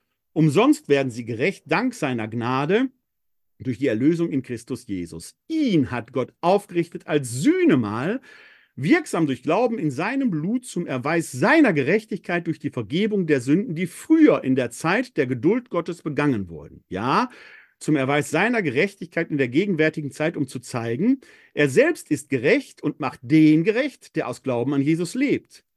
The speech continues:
Wo bleibt da noch das Rühmen? Es ist ausgeschlossen. Durch welches Gesetz? Durch das der Werke? Nein,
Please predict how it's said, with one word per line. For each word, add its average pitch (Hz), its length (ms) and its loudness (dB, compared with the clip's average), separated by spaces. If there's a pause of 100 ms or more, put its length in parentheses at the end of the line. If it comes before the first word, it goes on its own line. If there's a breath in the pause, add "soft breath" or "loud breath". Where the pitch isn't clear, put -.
(480 soft breath)
Wo 247 240 4
bleibt 247 400 2
da 220 80 2
noch 202 220 -2
das 190 260 -6
Rühmen? 180 520 2
Es 170 140 -4
ist 226 140 -10
ausgeschlossen. 95 840 -4 (100)
Durch 135 200 0
welches 175 360 2
Gesetz? 175 540 -2 (140)
Durch 127 160 -6
das 120 240 -6
der 131 140 2
Werke? 190 560 0
Nein, 233 500 4